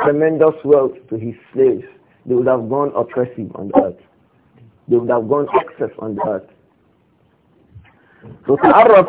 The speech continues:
إِلَى اللَّهِ فِي الرَّخَاءِ. At the time of ease, at the time of comfort, remember, obey Allah at that time. Love to obey Allah at the time. Like to abstain from His prohibitions.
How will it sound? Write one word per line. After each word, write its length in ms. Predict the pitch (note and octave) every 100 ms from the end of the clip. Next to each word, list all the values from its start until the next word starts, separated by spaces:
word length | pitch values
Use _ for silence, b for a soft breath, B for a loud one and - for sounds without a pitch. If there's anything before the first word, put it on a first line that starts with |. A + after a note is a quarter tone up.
| -
إِلَى 140 | D#3+
اللَّهِ 460 | D#3 D#3+ E3 D3+ C#3
فِي 20 |
الرَّخَاءِ. 460 | B2 A#2 - A#2+ G2+ - _ _ _
At 200 | - D#3 -
the 160 | - -
time 300 | F3+ G3+ F#3+
of 120 | D3 - -
ease, 300 | D#3 C3+ G#2 - C3
at 100 | B2+
the 80 |
time 300 | C3 E3 E3+
of 120 | D3 - -
comfort, 460 | E3 E3 - G2+ - _ _ _ _ _ _ _ _ -
remember, 540 | A2 B2+ C#3+ D#3 D3
obey 460 | A2 F#2 A#2+ C3+ E3 -
Allah 380 | C#3 C3 A2+ A#2
at 180 | - -
that 260 | A2+ -
time. 220 | A#2 G2+ - _ _ -
Love 360 | C3+ D#3+ F#3 F#3 -
to 60 | B2+ A#2+
obey 320 | A2+ D3 D#3+ -
Allah 260 | C3+ C3 A2 -
at 100 | G#2
the 60 |
time. 380 | G#2 G#2+ G2 A2+
Like 400 | C#3+ G3 G3 -
to 160 | - C#3+ -
abstain 520 | C#3 - - F3+ F3+ F3
from 200 | C#3+ C3
His 120 | - -
prohibitions. 560 | A#2+ A#2+ B2 A2 G2